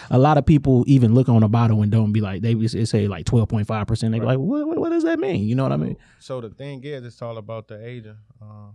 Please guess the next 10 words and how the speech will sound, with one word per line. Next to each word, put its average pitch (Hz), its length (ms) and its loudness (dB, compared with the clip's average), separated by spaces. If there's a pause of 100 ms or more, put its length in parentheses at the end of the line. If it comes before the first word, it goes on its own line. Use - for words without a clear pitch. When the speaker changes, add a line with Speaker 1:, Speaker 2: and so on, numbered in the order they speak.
(100)
Speaker 2:
process, 107 420 -14
honestly, 110 460 -14
and 101 280 -18
how 113 140 -14
long 107 300 -18
we 104 100 -20
let 104 220 -16
it 92 40 -20
sit. - 360 -20 (440)
Um, - 300 -20